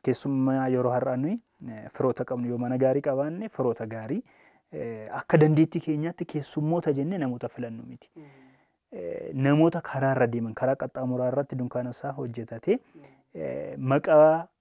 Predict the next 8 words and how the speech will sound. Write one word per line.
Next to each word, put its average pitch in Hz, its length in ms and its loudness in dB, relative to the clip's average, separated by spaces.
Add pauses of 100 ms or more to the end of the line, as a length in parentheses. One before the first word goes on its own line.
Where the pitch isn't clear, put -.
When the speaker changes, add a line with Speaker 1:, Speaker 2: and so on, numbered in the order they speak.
(200)
Speaker 1:
eh, 123 300 -10
arjummaadhaan 135 800 4
yookaan 120 260 -6
arjummaa 151 380 0
taasisuudhaan 180 640 -2 (280)
nyaachisaa 170 460 -2
ture. - 200 -10 (800)
Gaafa 151 400 2